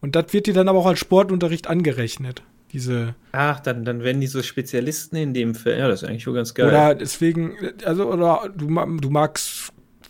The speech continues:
Speaker 1: Film, dann gibt's eine Film-A G und dann machst du da halt teilweise deine Stunden. Das ist eigentlich ganz cool, weil die sozusagen losgelöst von dem,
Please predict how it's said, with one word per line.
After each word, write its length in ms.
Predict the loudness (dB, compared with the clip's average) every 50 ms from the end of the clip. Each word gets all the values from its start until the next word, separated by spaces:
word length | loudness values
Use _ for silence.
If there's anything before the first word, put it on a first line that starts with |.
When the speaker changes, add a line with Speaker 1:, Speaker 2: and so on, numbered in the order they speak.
| _ _ _ _ _
Speaker 1:
Film, 500 | -2 0 2 2 2 2 2 0 0 -2
dann 140 | -2 0 -2
gibt's 200 | -2 -4 -4 -4
eine 100 | -4 -4
Film-A 460 | 0 0 2 2 2 2 0 0 0
G 280 | -2 -2 -2 -2 0 0
und 140 | 0 0 0
dann 160 | -2 -2 -2
machst 180 | -2 -4 -6 -8
du 60 | -4
da 240 | 2 6 6 8 8
halt 260 | 6 4 2 0 -2 -8 _ _ _
teilweise 460 | -4 0 0 0 2 0 -2 -2 -2 -4
deine 240 | -4 -4 -4 -4 -6
Stunden. 420 | -6 -4 -4 -4 -4 -4 -8 -14 -20 -20 -20 -20 -20 -20 -20 -20 _ _ _ _ _ _ _ 0
Das 160 | 2 2 2
ist 100 | 2 2
eigentlich 340 | 2 2 2 2 -2 -2 -2
ganz 280 | 0 0 0 -2 -8 -10 -6
cool, 260 | -2 2 2 2 2
weil 120 | 2 0 0
die 100 | -2 -2
sozusagen 420 | -4 -6 -6 -2 -2 0 0 0 0
losgelöst 960 | 2 2 4 4 4 2 2 0 0 0 2 4 6 6 6 4 2 -2
von 220 | -2 -2 0 0 0
dem, 380 | 0 0 0 0 -2 -4 -6